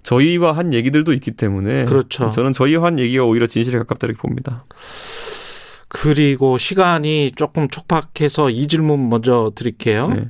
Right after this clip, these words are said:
Speaker 2: 이동훈 전 조선일보 논설위원
Speaker 1: 예.
Speaker 2: 경찰 조사 받고 나서 이게 여권 인사로부터 회유를 받았다 이렇게 주장을 했어요.
Speaker 1: 예.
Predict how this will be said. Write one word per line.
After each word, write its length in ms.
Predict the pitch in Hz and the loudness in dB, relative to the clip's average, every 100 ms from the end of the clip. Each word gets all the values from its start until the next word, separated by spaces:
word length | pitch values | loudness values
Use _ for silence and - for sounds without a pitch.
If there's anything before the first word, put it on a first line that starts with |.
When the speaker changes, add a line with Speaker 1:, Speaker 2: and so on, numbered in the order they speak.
| - | -12
Speaker 2:
이동훈 460 | 107 131 185 220 208 | -4 0 4 4 4
전 300 | 170 143 123 - | 2 0 -2 -6
조선일보 840 | - 127 139 131 - 123 127 123 | -6 0 0 0 -4 -2 0 2
논설위원 520 | 113 113 120 107 104 113 | 2 0 0 0 2 2
Speaker 1:
예. 80 | |
Speaker 2:
경찰 300 | 107 101 135 | 2 2 0
조사 240 | 120 113 120 | -2 -2 -2
받고 320 | - - 127 | -6 -4 -2
나서 500 | 110 95 135 208 277 _ - - - - - - | -2 -2 0 0 -2 _ -20 -20 -20 -20 -20 -8
이게 720 | 127 156 147 127 110 - - _ _ - | 0 4 4 2 -2 -4 -12 _ _ -2
여권 380 | 120 147 156 220 | 2 2 4 0
인사로부터 480 | 151 147 139 - 123 | 2 0 -2 -2 -2
회유를 380 | 214 320 269 | 2 4 4
받았다 380 | 165 123 117 117 | 2 2 0 0
이렇게 260 | 110 127 170 | 0 -2 -4
주장을 380 | - - 131 120 | -4 0 0 0
했어요. 480 | 135 127 101 113 190 | -2 0 0 0 0
Speaker 1:
예. 200 | 101 98 | 0 -2